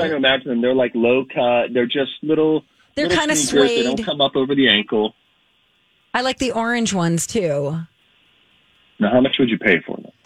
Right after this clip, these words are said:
Speaker 2: Oh, under a hundred bucks for sure.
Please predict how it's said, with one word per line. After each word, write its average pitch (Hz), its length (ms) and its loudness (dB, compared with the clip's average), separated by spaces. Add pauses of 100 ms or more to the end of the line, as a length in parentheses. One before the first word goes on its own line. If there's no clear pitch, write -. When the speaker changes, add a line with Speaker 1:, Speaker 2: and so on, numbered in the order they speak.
(380)
Speaker 2:
Oh, 233 640 -2 (840)
under 240 300 0
a 185 80 0
hundred 165 360 0
bucks 165 300 -2
for - 140 -6
sure. 143 720 -4